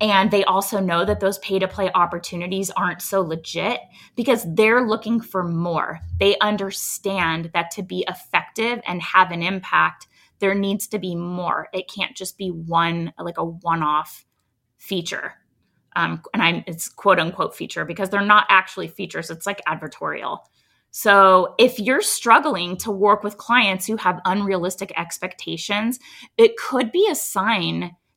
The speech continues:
that you need to set your sights a little higher and aim higher to work with more high-end, sophisticated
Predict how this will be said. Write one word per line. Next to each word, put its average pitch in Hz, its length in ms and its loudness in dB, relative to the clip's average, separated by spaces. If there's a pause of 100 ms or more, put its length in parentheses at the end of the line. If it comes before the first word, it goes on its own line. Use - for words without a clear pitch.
that 202 140 2
you 208 200 2
need 269 160 2
to 233 80 -6
set - 240 -6
your 196 120 0
sights 214 300 -6
a 208 60 -8
little 170 220 -4
higher 156 580 -6 (720)
and 196 200 0
aim 220 200 2
higher 208 480 6
to 190 80 0
work 180 320 2
with 180 180 -4
more 180 640 4
high-end, 190 680 2
sophisticated 180 1200 -4